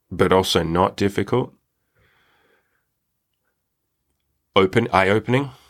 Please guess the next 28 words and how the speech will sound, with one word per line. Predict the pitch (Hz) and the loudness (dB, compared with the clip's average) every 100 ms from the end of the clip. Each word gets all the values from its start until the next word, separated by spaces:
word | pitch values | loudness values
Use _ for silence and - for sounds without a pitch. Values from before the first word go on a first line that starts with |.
| _ _ _ _ _ _ _ - | _ _ _ _ _ _ _ -10
You | 98 107 | -2 2
get | 110 135 | 2 2
to | - 127 | 0 0
spend | - - 104 104 98 - | 0 0 -2 -2 -6 -6
time | 98 95 92 | -2 0 -2
with | 85 - | -6 -4
people | 95 92 92 90 | -4 -2 -2 -2
that | 80 85 - | 0 0 0
you | 87 90 | -6 -6
never | 87 92 101 101 107 - | -2 2 2 2 0 2
otherwise | 95 90 90 87 82 | 0 0 0 -2 -2
would | 82 | -6
meet. | 80 80 80 - - _ _ _ | -6 -8 -10 -18 -20 _ _ _
Like, | 92 85 76 - _ _ _ _ _ _ _ _ _ _ _ _ _ _ _ _ _ _ _ - | 0 0 -2 -10 _ _ _ _ _ _ _ _ _ _ _ _ _ _ _ _ _ _ _ -2
if | 101 - | 0 4
we're | 113 127 127 | 4 6 6
all | 117 98 | 4 2
walking | 98 98 98 | 0 2 0
around | 92 92 90 | 2 2 2
outside, | 85 - 85 80 | 0 0 0 0
when | 104 | 0
are | 123 | 2
you | 139 | 2
gonna | 131 104 | 2 0
meet | 92 92 | 2 0
someone | - 92 90 85 82 - _ - - _ | 0 -2 0 -2 -6 -12 _ -20 -20 _
who | - | 0
has | 92 92 87 82 | 2 0 -2 -4